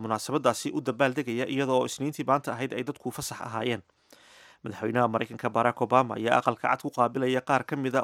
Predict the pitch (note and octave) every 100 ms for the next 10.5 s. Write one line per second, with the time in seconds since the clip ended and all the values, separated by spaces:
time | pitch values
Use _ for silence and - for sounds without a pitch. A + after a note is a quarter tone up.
0 | - A#2+ - E3 - A#2+ A#2+ - D3+ B2+
1 | A#2 D#3+ C#3 G#2+ - _ - - G#3 F#3
2 | F#3+ C#3+ C3+ C#3+ D3+ C#3 B2 A#2+ A#2+ C3
3 | - - - D3 B2 B2 A#2 A#2 - B2
4 | A#2 C3+ C#3+ B2 A#2+ - - - _ _
5 | _ - - - - A#2+ B2 A#2+ A2+ A2
6 | A#2 A#2 A#2+ A#2+ A#2 A2 B2+ B2+ C#3 C3
7 | A#2+ A2+ A2+ A2 C3 C#3+ B2 C#3 C#3+ C3+
8 | C#3 - C#3 - C#3+ D#3+ D3 A#2+ - C3+
9 | B2 C3 B2+ A#2+ - D3+ - B2 A#2+ D#3+
10 | - D3+ A#2+ A2